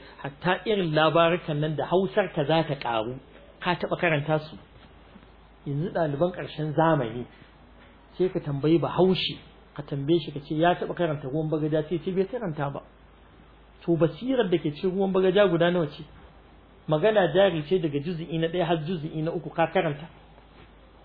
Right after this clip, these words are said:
Duk wannan suna da tasiri a,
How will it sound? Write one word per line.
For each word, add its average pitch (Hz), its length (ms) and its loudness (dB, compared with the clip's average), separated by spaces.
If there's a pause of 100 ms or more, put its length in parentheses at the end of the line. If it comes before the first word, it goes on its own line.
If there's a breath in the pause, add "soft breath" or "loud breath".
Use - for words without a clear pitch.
(720)
Duk 311 260 8
wannan 277 280 8
suna 247 220 4
da 175 140 6
tasiri 202 520 2
a, 135 80 0